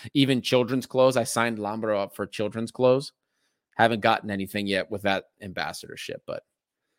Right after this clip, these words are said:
whatever you guys wanna t-, chat, chat about. Ramon, Lambro, I'll talk to you guys about Ramon all day long.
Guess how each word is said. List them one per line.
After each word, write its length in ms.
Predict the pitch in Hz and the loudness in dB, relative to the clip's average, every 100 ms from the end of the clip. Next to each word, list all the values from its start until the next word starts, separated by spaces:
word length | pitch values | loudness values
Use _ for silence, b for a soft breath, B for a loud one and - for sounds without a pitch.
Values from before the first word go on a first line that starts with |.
| _ | _
whatever 220 | 147 165 | 2 4
you 60 | 165 | 4
guys 180 | 160 160 | 2 2
wanna 160 | 151 | -2
t-, 140 | 139 95 - | 0 -2 0
chat, 220 | 120 98 - - | 0 0 -2 0
chat 280 | - 104 | 6 6
about. 240 | 73 64 - _ _ _ _ _ _ _ - | 4 -6 -10 _ _ _ _ _ _ _ -6
Ramon, 580 | 101 87 117 127 123 120 _ _ _ _ _ _ _ _ _ - | -2 0 4 4 2 -4 _ _ _ _ _ _ _ _ _ -8
Lambro, 380 | 87 98 110 110 | -2 0 2 2
I'll 80 | 98 | 2
talk 200 | 104 - | 0 0
to 60 | |
you 60 | 110 | -2
guys 140 | 104 | -2
about 260 | 101 95 92 | -2 -4 -4
Ramon 400 | 92 92 107 113 | -4 -4 -2 -2
all 140 | 110 | -2
day 160 | 107 101 | 0 -2
long. 400 | 95 98 107 127 | 0 -2 -2 -6